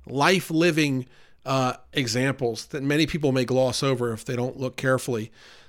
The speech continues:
So Genesis thirty-one, I'm just gonna read a few verses, and I'll stop and then give some context. Genesis thirty-one, verse one, "And he heard the words of Laban's sons, saying, Jacob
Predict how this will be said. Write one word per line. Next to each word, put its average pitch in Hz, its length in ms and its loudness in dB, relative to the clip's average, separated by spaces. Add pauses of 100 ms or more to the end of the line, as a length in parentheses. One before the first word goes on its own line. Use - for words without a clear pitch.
So - 120 -10
Genesis 151 400 4
thirty-one, 151 460 4
I'm 151 120 2
just 151 140 -4
gonna 131 160 0
read 139 180 4
a 123 60 2
few 175 280 -2
verses, 147 540 2
and 127 160 -4
I'll 117 140 -4
stop 120 520 -2
and 113 160 -4
then 110 160 -2
give 113 200 -4
some 117 120 -8
context. 139 600 0 (420)
Genesis 139 380 0
thirty-one, 139 500 2
verse 135 300 2
one, 156 300 0 (420)
"And 156 100 2
he 160 100 6
heard 208 260 4
the 196 80 8
words 175 320 6
of 127 100 0
Laban's 156 520 4
sons, 110 460 2
saying, 127 340 0
Jacob 143 460 2